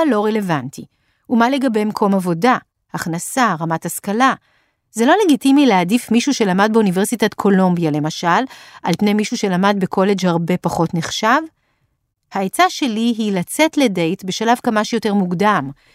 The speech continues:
כי בסופו של דבר הרבה דברים שאנחנו נותנים להם משקל גדול,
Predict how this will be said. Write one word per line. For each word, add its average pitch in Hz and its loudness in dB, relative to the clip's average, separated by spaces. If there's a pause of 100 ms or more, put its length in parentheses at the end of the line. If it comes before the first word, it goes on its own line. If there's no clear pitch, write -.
(220)
כי 190 -4
בסופו 160 -4
של 254 0
דבר 240 2
הרבה 208 -2
דברים 262 2
שאנחנו 220 0
נותנים 262 0
להם 196 2
משקל 165 -2
גדול, 180 0